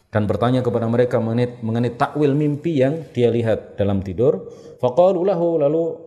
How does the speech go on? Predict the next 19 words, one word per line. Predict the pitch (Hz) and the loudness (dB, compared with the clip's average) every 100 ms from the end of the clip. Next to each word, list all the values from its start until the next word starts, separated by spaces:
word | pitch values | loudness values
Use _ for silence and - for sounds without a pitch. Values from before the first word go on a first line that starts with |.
| - - | -20 -4
mereka | 123 123 151 143 | 0 2 2 0
mengatakan | 127 120 127 123 117 | 0 0 0 0 0
kepadanya, | 110 104 101 92 | 0 0 0 -2
"Hadza | 95 135 143 127 123 | 0 0 2 4 2
ghulamun | 107 110 117 139 160 175 190 196 - - - | 2 0 2 4 4 2 -2 -6 -14 -20 -14
yuladu | 120 151 170 127 127 | -2 0 2 0 0
min | 123 117 | -2 2
Bani | 135 127 117 | 2 0 -4
Israila | - 107 - 120 98 | -2 0 2 0 0
yak-, | 98 120 - 117 | 2 2 2 0
yakunu | 117 117 - 143 117 | 2 0 2 0 0
sababu | - 156 131 120 113 | 2 2 4 0 0
halaki | 113 110 110 101 95 101 90 - | -2 0 0 0 -2 -4 -4 -2
ahli | 156 151 123 110 | 0 2 0 0
Misra | 117 160 - 123 113 | 0 -2 -2 0 0
ala | 110 110 107 | 0 0 2
yadayhi." | 101 98 98 82 82 76 - - _ _ _ _ _ - | 0 0 -2 -2 -4 -8 -14 -20 _ _ _ _ _ -4
Api | 143 143 151 143 127 | -2 0 0 0 -2
itu, | - 196 254 - | 0 0 0 -6